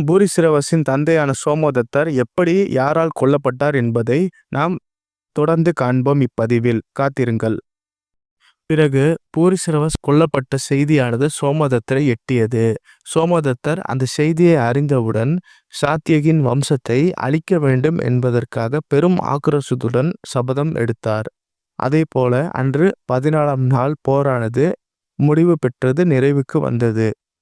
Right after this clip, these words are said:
போர் இறுதியில் ஜெயத்ரதன் அர்ஜுனனால் கொல்லப்பட்டார். அது உங்களுக்கே தெரியும். பிறகு யுத்தத்தின் பதினாறாம் நாள் இரவு போரானது நடைபெற்று கொண்டிருந்தது.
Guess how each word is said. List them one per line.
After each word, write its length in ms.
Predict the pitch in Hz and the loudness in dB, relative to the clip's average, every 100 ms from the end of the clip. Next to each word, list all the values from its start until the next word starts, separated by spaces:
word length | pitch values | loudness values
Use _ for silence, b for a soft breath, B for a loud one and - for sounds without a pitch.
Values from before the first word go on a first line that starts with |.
| _ | _
போர் 240 | 147 175 175 | 0 2 2
இறுதியில் 600 | 139 139 139 120 120 151 - | 2 2 2 0 0 -2 -2
ஜெயத்ரதன் 720 | 127 151 165 139 120 123 165 | 0 2 0 -2 -2 -2 -2
அர்ஜுனனால் 720 | - 120 131 156 143 120 120 165 - _ _ _ _ _ | -2 -4 -2 -2 -2 -2 -4 -4 -10 _ _ _ _ _
கொல்லப்பட்டார். 720 | - 147 143 123 113 - 113 110 - | -2 0 0 -4 -6 -4 -4 -6 -6
அது 220 | 123 151 | -2 0
உங்களுக்கே 520 | 156 127 139 135 - 151 | 2 2 2 0 0 -2
தெரியும். 480 | - 120 131 131 120 - _ _ _ _ _ - | 0 0 2 2 0 -4 _ _ _ _ _ -6
பிறகு 360 | 139 131 120 117 - | -2 -2 0 0 0
யுத்தத்தின் 580 | - 135 - 175 - 151 143 | 0 -2 0 -2 0 -2 0
பதினாறாம் 580 | 120 131 147 147 143 | -2 0 0 0 0
நாள் 240 | 123 120 143 | 0 0 0
இரவு 320 | 131 131 143 139 | 0 2 2 0
போரானது 680 | - 123 127 120 113 107 117 170 - B B B | 0 0 2 0 -2 0 2 0 -2 B B B
நடைபெற்று 520 | 127 131 151 135 - 160 | -4 -2 -2 -4 -4 -2
கொண்டிருந்தது. 800 | 135 123 127 123 110 107 113 | -2 0 2 2 0 0 2